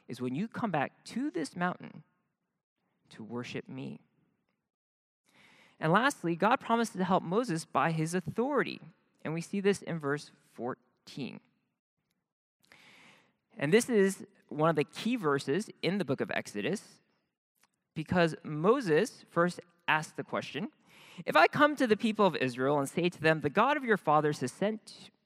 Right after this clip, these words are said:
me to you,' and they ask me, 'What is his name?' what shall I say to them?" And God responds, God said to Moses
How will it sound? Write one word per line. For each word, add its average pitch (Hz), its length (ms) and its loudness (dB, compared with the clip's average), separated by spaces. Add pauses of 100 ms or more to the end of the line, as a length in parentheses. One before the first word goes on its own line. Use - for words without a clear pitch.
me 151 200 -6
to - 320 -6
you,' 135 360 -4 (300)
and 180 140 0
they 202 120 2
ask 233 260 0
me, 190 100 0
'What 233 300 4
is 214 240 6
his 190 220 4
name?' 247 340 0
what 247 240 2
shall 226 300 10
I 202 200 4
say 202 360 0
to 294 340 -6
them?" - 340 -4 (1500)
And 127 140 -4
God 143 240 6
responds, 101 840 -4 (240)
God 185 340 4
said 170 240 2
to 165 100 -6
Moses 117 600 -6